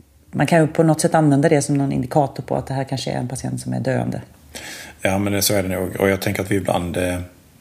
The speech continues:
Speaker 2: det var lite det jag menade i början, att när man, man kommer in och vi mäter en väldigt massa saker så går vi ju igång och man mobiliserar väldigt mycket sjukvård. Eh, sen tänker jag att, eh, ibland glömmer man bort, eh, vad är det för en patient man har framför sig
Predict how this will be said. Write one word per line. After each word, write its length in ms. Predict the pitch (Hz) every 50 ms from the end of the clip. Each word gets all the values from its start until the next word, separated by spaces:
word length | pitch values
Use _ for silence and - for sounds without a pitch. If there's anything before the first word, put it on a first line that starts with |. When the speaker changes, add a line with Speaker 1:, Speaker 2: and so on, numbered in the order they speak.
| _ _ _
Speaker 2:
det 80 | - 101
var 80 | 104
lite 180 | 113 131 123 127
det 40 | 117
jag 80 | 113
menade 200 | 101 101 101 104
i 80 | 92 85
början, 260 | 101 101 98 90 92
att 200 | 87 85 87 -
när 60 | 92
man, 380 | 92 95 92 92 95 - - - - - - -
man 100 | - -
kommer 180 | - 101 104 101
in 80 | 95
och 80 | 92 90
vi 120 | 98 95
mäter 400 | 95 104 117 117 95 87 - -
en 60 | 101 98
väldigt 160 | 110 110 107
massa 300 | 95 90 - - - 95
saker 180 | 90 - -
så 140 | 90 - 98 95
går 120 | 92 92
vi 100 | 87 92
ju 160 | 92 92 95
igång 340 | 98 104 - - - 82 80
och 80 | 85 87
man 180 | 95 95 95
mobiliserar 420 | 98 98 92 95 95 95 - 90 87
väldigt 180 | 85 98 98 87
mycket 160 | 92 90 -
sjukvård. 540 | - 98 92 98 95 - - - - 107 - - - - - - - - - - - - - - - - - _ -
Eh, 220 | 143 90 85 85
sen 460 | 82 - - 90 87 90 95 98 95
tänker 240 | - - 101 92 92
jag 60 | 90 87
att, 180 | - - - -
eh, 160 | 90 87 85 82 - - - -
ibland 300 | - 101 95 98 87 87
glömmer 240 | 90 92 90 90 90
man 160 | 90 90 90
bort, 440 | 92 - - 95 - - - - -
eh, 60 | 95 90 87 87 87 117 123
vad 200 | - 95 92 95
är 80 | 92 87
det 80 | 87 90
för 140 | - -
en 60 | 95 95
patient 440 | - 90 - - 101 87 85 -
man 80 | - 92
har 80 | 90 85
framför 320 | - 98 98 95 - -
sig 300 | - - - - - -